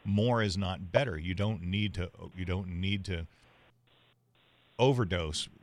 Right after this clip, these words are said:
fertilizers with, with soil microbes. So Doctor Earth is, it, it, it's an outstanding product, and it's probably the best selling, probably the best selling organic fertilizer line that we've ever had.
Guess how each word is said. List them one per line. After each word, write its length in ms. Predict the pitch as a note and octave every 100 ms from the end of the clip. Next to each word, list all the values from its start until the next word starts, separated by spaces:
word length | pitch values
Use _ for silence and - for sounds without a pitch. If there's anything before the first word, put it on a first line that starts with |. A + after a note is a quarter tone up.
| -
fertilizers 720 | - G#2+ F2+ D#2+ E2+ F2+ D#2
with, 220 | G2 E2+ - - -
with 160 | G#2+ E2
soil 340 | - F2+ E2
microbes. 520 | D#2 D#2+ - D#2+ D#2
So 320 | - E2+ F2+ - - -
Doctor 380 | D3 - A2+
Earth 140 | B2+ A#2
is, 160 | G2
it, 80 | G2
it, 380 | A2 A2+ F#2+ B2+
it's 220 | - B2+ C3+
an 80 |
outstanding 600 | A2+ G2 - A2 G#2 E2+
product, 380 | D2 F#2+ D#2 D2
and 160 | F#2 F2
it's 140 | F#2
probably 460 | - G#2+ G#2+ F2+ E2+
the 80 | D#2+
best 260 | F#2 F2+
selling, 380 | G2 F2 F2 D#2+ D#2+ - _ _ _ - - -
probably 240 | - C3+ F#2
the 60 |
best 240 | D#2+ F2+ -
selling 260 | G#2 F2+
organic 440 | E2+ D#2+ E2+ F2 E2
fertilizer 500 | G2 F2 E2 D#2 D#2
line 240 | D2+ D#2
that 120 | D2+
we've 200 | F2 F#2
ever 260 | D2+ E2 C#2+
had. 240 | E2+ D2+